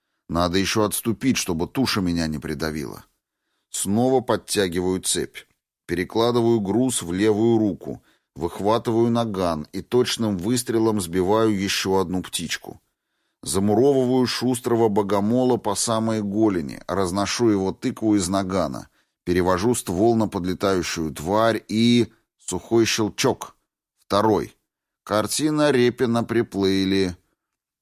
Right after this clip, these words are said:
Делаю шаг назад, прямо в скалу. Позволяю летуну с хрустом врезаться в камень, выхожу из стены и рассекаю шею птички камой.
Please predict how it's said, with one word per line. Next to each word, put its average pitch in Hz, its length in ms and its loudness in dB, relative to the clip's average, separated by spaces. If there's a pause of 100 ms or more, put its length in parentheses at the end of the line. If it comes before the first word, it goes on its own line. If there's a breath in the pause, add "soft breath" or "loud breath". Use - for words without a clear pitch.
(840)
Делаю 92 480 0
шаг 95 320 0
назад, 101 560 0
прямо 87 340 -2
в - 60 -8
скалу. 85 540 -2 (600)
Позволяю 107 580 2
летуну 113 540 2
с - 80 -6
хрустом 117 600 -2
врезаться 107 540 0
в - 100 -10
камень, 85 480 -2 (100)
выхожу 98 540 0
из 87 120 0
стены 98 460 -2
и 104 180 -4
рассекаю 101 640 0
шею 95 380 0
птички 107 520 -4
камой. 78 520 -4